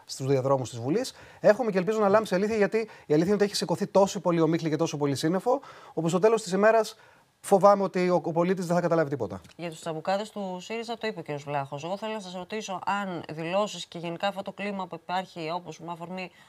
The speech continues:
Speaker 2: και αυτό που έγινε με τον κύριο Γεωργιάδη, που έκανε τη δήλωση αυτή για τον κύριο Τσίπρα και έγινε όλος αυτός ο χαμός, αν αυτό το πράγμα βοηθάει;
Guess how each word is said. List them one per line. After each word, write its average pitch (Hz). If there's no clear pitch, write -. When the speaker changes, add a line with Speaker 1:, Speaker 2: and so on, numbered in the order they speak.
Speaker 2:
και -
αυτό 202
που 190
έγινε 185
με 180
τον 175
κύριο 175
Γεωργιάδη, 156
που 160
έκανε 160
τη 147
δήλωση 147
αυτή 143
για 185
τον 160
κύριο 147
Τσίπρα 208
και 202
έγινε 196
όλος 185
αυτός 165
ο 165
χαμός, 147
αν 196
αυτό 185
το 180
πράγμα 190
βοηθάει; 160